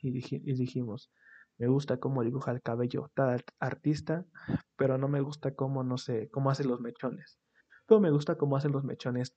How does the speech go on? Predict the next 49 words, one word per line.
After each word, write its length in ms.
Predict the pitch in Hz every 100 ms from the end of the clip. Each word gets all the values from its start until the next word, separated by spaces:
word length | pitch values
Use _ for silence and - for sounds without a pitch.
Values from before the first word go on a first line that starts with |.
| -
tal 180 | 135 123
artista. 580 | 113 - 185 - 113 -
Entonces 540 | 139 127 139 143 147 147
voy 160 | 123
a 80 | 180
copiar 420 | 208 202 175 175 - - - - -
el 180 | - -
pelo 280 | 180 220 220
de 60 |
este 140 | 214 202
artista, 500 | - 170 - 170 -
pero 140 | 131
los 180 | 127 127
mechones 440 | 127 147 143 143
de 60 | 135
otro 200 | 143 180
artista 520 | 170 175 170 185 180 - -
y 100 | 147
el 140 | 127 -
coloreado 680 | 147 131 139 160 208 202 -
de 120 | 135
otro 200 | 123 135
artista". 600 | 123 - 175 120 - - _ _ _ _ _ -
¿Y 80 | 143
qué 100 | 208
pasó? 340 | 269 269 320 - - - - - - -
Vas 240 | 151 147 -
a 40 |
ir 100 | 156
creando 280 | 156 143 147
tu 120 | 139 -
propia 280 | 143 143
campechana, 680 | 139 139 143 147 147 165 165
como 140 | - 120
aquí 160 | -
le 100 | 139
decimos, 380 | 143 147 151 151
tu 100 | -
propio 280 | - 131 147
taquito 380 | 143 147 147 151
de 120 | 147
todo, 340 | 151 175 196 - - - - - -
y 100 | 262
al 160 | 254 240
final 320 | 190 151 151
te 80 | 151
va 80 | 143
a 40 |
salir 380 | 143 135 143